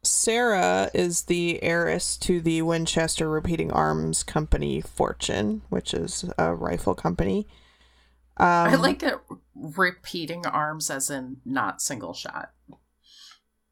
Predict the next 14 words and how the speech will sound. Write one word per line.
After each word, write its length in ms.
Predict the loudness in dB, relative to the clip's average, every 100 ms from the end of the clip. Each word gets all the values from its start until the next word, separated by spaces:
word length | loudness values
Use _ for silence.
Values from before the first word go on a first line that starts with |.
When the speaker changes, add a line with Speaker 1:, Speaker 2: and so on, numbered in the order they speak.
| _ _ _
Speaker 1:
Yeah. 440 | 0 0 0 -2 -4 -10 _ _ _ _ _ _ _ _
<laughs> 580 | -2 -2 -16 2 6 8
I 60 |
don't, 160 | 6 6 6
I 40 | 6
don't 160 | 6 4
know 120 | 4
anything 300 | 2 2 2
about 260 | 2 2 2
guns, 320 | 0 0 -2
so 100 | -2
I'm 60 | -2
like, 200 | -2 -4 -14 _ -20 _ 2
okay. 300 | 2 4 0